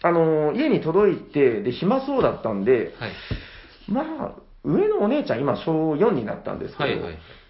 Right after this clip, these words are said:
Speaker 1: うん、こいつはなんか割と、どうだろう、なんかこういうの好き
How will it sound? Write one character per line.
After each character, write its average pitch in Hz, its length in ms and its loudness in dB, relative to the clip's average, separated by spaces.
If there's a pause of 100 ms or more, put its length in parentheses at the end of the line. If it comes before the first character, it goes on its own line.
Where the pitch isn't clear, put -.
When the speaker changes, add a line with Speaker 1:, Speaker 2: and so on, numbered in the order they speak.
(140)
Speaker 1:
う 123 80 -2
ん、 117 200 -2
こ - 180 -2
い 370 60 0 (120)
つ - 60 -2
は 427 120 2
な 427 140 -2
ん 427 60 -8
か - 80 0
割 135 320 2 (140)
と、 254 1040 -2
ど 233 220 -2
う - 20 0
だ 117 120 0
ろ 95 140 -4
う、 - 40 -10
な 151 100 0
ん - 60 -6
か 127 100 -2
こ 208 240 -2
う 247 60 -4
い 262 60 -4
う 262 40 -4
の 147 120 0
好 107 80 -6 (120)
き 185 120 -8